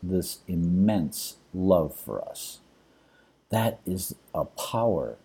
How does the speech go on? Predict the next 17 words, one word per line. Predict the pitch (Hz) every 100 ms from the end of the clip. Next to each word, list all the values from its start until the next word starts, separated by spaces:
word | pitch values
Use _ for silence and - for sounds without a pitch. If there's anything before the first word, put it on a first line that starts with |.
| -
that | -
helps | - 98 92 -
us | 76 -
to | - -
overcome | 95 101 95 - - 85 64 57 _ - - - -
any | 107 104 101
mistake | 92 87 - - 73 -
we | - 76
may | 71
have | 67 65
made. | 71 64 - -
So | - - 95
facing | 95 - - 170 185 - 156
our | 135 117
mistakes | 110 107 - - 92 71 - - - - - - _ -
allows | 92 92 98 110 120 107 87
us | 92 87 -